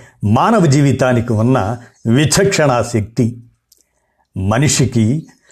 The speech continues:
ప్రకృతి, ప్రథమ గురువు. ప్రకృతిని గమనిస్తూ పాఠాలు నేర్చుకోవడానికి అతడి జీవితకాలం సరిపోదు.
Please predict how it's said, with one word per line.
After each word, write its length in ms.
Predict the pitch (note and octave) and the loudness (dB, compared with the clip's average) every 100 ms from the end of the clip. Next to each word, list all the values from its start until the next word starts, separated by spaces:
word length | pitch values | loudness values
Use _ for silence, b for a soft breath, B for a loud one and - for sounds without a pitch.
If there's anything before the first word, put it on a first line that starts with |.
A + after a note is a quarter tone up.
| b b | b b
ప్రకృతి, 800 | D#3 D3+ - E3 B2+ B2 B2 B2 - _ - | -2 -2 -2 -2 0 0 0 -2 -12 _ -4
ప్రథమ 640 | C3 C3 A#2 D#3 D3+ A2 | -2 0 2 2 2 2
గురువు. 340 | A#2+ C3+ A#2 - - _ _ b b b b b b _ | 2 2 0 -2 -12 _ _ b b b b b b _
ప్రకృతిని 680 | A2+ A2+ - C3+ C3+ C3+ G#2 A#2+ | -2 -2 0 0 0 0 0 0
గమనిస్తూ 720 | D#3 D#3+ - - F#3+ A3+ A3+ - _ _ _ _ _ | 0 0 -2 0 0 2 -2 -12 _ _ _ _ _
పాఠాలు 440 | D#3+ G3 G3 G#3 E3+ | 0 2 2 2 2
నేర్చుకోవడానికి 1300 | D#3+ G3+ F#3+ - D#3+ D3 C#3 B2 A#2 C3+ G#2 A2+ b b _ - | 2 0 -2 0 2 2 2 2 2 0 0 -6 b b _ -6
అతడి 340 | B2+ A2+ A#2 F#2+ | -4 -2 -2 -2
జీవితకాలం 840 | E2+ B2+ F#3 - B2 A#2 G#2 F#2 | -2 0 2 0 0 0 0 -4
సరిపోదు. 640 | E2+ F2+ - G2+ C#3 G2+ | -8 -6 -4 0 0 -2